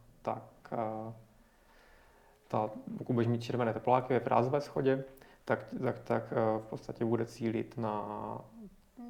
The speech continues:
cokoliv, co obsahuje červené tepláky, a, a může být cokoliv předtím, cokoliv zatím.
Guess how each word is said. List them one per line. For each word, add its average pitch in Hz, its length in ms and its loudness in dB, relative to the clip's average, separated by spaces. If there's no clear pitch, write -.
cokoliv, 117 420 0
co - 160 -4
obsahuje 110 680 -2
červené 113 320 -2
tepláky, 127 720 0
a, 110 200 2
a 113 40 -4
může 110 180 0
být 110 160 0
cokoliv - 260 0
předtím, 117 440 -2
cokoliv 110 300 -4
zatím. 107 440 -4